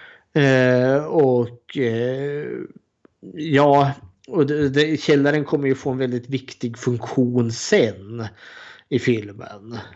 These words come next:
Framförallt i slutet av den. Eh, och då kan vi väl ta det där som bor i källaren.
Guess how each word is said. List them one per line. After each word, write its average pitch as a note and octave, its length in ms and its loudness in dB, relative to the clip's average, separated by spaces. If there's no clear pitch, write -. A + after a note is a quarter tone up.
Framförallt A#2 400 0
i A#2 40 -2
slutet D3 720 -2
av G2+ 360 -10
den. G#2 360 -10
Eh, D3+ 1040 4
och F3 60 -4
då D3+ 60 -2
kan D#3+ 160 0
vi E3+ 60 -2
väl F3 100 -2
ta E3 200 0
det C#3+ 100 0
där B2 100 0
som C#3 180 -2
bor F3+ 300 0
i E3 40 2
källaren. A2 840 -4